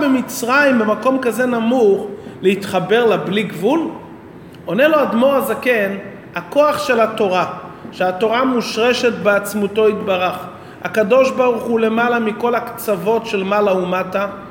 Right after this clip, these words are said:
התורה, גם שירדה כאן למטה בלבוש גשמי ומדברת על ענייני עולם הזה, שיהודי לומד תורה ודבק בתורה ומתייחד איתה, הוא יכול להתרומם מכל המדידות וההגבלות של העולם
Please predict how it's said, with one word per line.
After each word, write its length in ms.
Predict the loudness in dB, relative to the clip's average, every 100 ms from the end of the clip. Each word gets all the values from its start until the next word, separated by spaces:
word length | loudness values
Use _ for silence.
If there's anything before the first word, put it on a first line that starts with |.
| -18 -10 -8
התורה, 520 | -4 0 2 2 2
גם 200 | 2 2
שירדה 600 | 0 0 0 0 0 0
כאן 220 | 0 -2
למטה 480 | -2 0 0 0 0
בלבוש 460 | 0 0 0 -4 -2
גשמי 560 | -2 -2 0 0 0 -2 -12 -16 -18 -20 -8
ומדברת 760 | -2 0 2 2 2 2 2 2
על 140 | 2
ענייני 360 | 2 2 2 4
עולם 380 | 4 4 2 0
הזה, 320 | 0 0 0 -4 -12 -18 -12
שיהודי 440 | -4 0 2 2
לומד 320 | 2 4 4 2
תורה 340 | 0 2 2 2
ודבק 500 | 0 0 0 0 -2 -2
בתורה 480 | -4 -2 0 2 2
ומתייחד 800 | 0 -2 -2 -4 -2 0 0 0
איתה, 400 | -2 0 2 0 -4 -12 -16 -8
הוא 100 | 0
יכול 400 | 0 0 2 2
להתרומם 680 | 4 0 -2 0 2 2 2
מכל 340 | 0 2 4
המדידות 720 | 6 4 2 0 2 4 4 0
וההגבלות 720 | 0 -2 -2 0 2 0 0
של 160 | 0
העולם 520 | 2 2 2 2 0